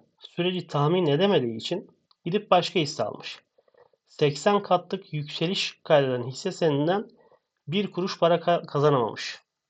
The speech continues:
Neden? O spek hisse, bu spek hisse dünya kadar para kaybetmiş.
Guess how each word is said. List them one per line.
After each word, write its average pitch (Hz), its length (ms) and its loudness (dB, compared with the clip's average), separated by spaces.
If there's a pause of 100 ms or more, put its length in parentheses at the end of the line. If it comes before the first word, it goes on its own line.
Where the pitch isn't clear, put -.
(140)
Neden? 165 360 4 (680)
O 185 120 2
spek 120 420 -4 (180)
hisse, 123 400 -6
bu 160 60 -10
spek 135 340 -8
hisse - 500 0 (720)
dünya 175 280 2
kadar 170 280 0
para 143 220 2
kaybetmiş. - 680 -10